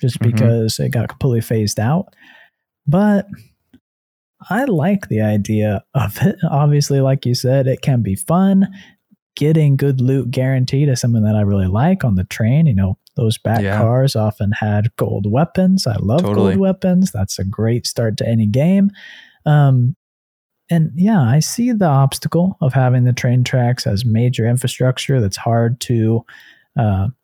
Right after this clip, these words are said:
Speaker 1: you know, choreograph fights around.
Speaker 2: Mm-hmm.
Speaker 1: But I think on a tropical map, I would still <laughs> like to reintroduce something that was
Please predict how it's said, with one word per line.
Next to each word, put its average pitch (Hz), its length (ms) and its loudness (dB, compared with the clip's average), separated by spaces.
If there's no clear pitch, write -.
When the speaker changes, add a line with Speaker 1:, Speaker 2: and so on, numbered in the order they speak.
Speaker 1:
you 135 100 0
know, 104 180 0
choreograph 123 640 0
fights - 760 -6
around. 165 460 2
Speaker 2:
Mm-hmm. 107 280 0
Speaker 1:
But 220 580 0
I 131 120 2
think 247 480 -4
on 165 180 2
a 160 80 2
tropical 139 500 -2
map, 107 340 0
I 165 180 0
would 226 180 -2
still 151 280 2
<laughs> 165 60 0
like 131 320 0
to 131 100 -2
reintroduce 131 640 2
something 196 400 0
that 139 200 0
was 123 480 0